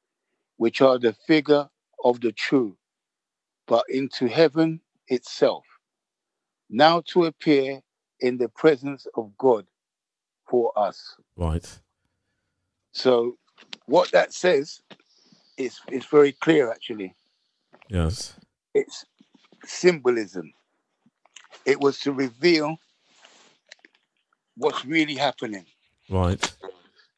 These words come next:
Speaker 1: And, um, the old way, I would say,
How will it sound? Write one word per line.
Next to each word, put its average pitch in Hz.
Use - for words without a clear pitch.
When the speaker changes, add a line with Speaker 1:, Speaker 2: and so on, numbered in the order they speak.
Speaker 1:
And, 131
um, 120
the 127
old 165
way, 135
I 117
would 117
say, 113